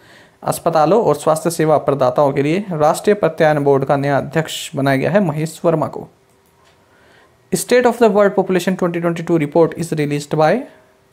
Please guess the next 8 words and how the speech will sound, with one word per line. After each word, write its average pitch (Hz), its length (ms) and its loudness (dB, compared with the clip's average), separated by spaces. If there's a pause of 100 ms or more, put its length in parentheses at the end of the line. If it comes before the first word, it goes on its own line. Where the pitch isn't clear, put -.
(360)
so - 140 -4 (100)
State 190 300 2
of 208 200 0 (220)
World 147 240 4
Population 139 480 -2
twenty 143 320 -4
twenty-two 143 400 -4 (100)
report 143 400 0